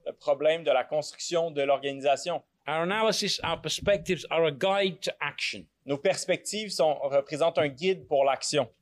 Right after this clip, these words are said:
Speaker 2: It's like a compass.
Speaker 1: C'est comme un compas.
Speaker 2: It tells us where we are and where we're going.
Speaker 1: Ça, une boussole, ça nous indique où est-ce qu'on est, où, où est-ce qu'on s'en va.
Speaker 2: But we must understand where all this is leading.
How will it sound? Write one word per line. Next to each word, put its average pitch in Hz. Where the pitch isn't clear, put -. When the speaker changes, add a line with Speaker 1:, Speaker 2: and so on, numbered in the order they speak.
Speaker 2:
It's -
like 180
a 160
compass. -
Speaker 1:
C'est -
comme 156
un 139
compas. 175
Speaker 2:
It -
tells 180
us 156
where 180
we 170
are 175
and 139
where 160
we're 151
going. 135
Speaker 1:
Ça, -
une 143
boussole, 170
ça 151
nous 147
indique 156
où 143
est-ce 165
qu'on 151
est, 165
où, 156
où 131
est-ce 156
qu'on 151
s'en 143
va. 147
Speaker 2:
But 160
we 180
must 226
understand 185
where 208
all 180
this 170
is 139
leading. 139